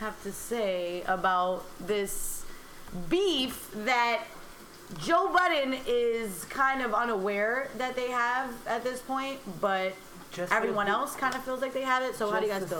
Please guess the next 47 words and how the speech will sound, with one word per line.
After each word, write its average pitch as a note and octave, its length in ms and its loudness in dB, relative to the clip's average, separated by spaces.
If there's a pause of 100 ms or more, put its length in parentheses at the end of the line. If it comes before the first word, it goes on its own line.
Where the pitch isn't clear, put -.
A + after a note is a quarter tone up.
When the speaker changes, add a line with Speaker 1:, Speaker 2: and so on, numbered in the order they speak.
Speaker 1:
feel - 80 -2
about D3 140 -2
Speaker 2:
say, - 40 -4
Speaker 1:
that? - 100 -8
Speaker 2:
just D#3 200 -4
to D3 60 -6
say C#3+ 180 -2
this B2+ 240 -4
for C3+ 140 -4
the C3 60 -2 (120)
people C#3+ 240 -2
that B2+ 240 -4 (240)
don't C3 280 -2
know A#2+ 380 -4 (360)
about B2 340 -2 (500)
who C#3+ 120 2
these C3 120 -4
people C#3 300 0
are, A#2 300 2
this C3 140 -2
beef C3 380 -4
took C3 180 -2 (200)
place B2 260 -4 (260)
a B2+ 100 0
while A2 640 0
ago. F#2 300 -4 (300)
But G3 260 2
we're D#3+ 100 -2
just D3 140 -2
bringing C3 180 -2
it A2+ 80 -6
back A#2 180 -2
up A#2 160 -2
'cause A2+ 160 -4 (220)
we C3 60 2
was B2 120 -2
arguing A2+ 340 0
about G2 220 -2
it - 80 -12
today. G2 220 -8 (920)
Just A#2 380 -2
saying. G#2 540 -6
Speaker 1:
Joe G3 460 2
versus G3 360 0
Eminem G3+ 580 2
is F#3+ 220 0
current. G#3 400 2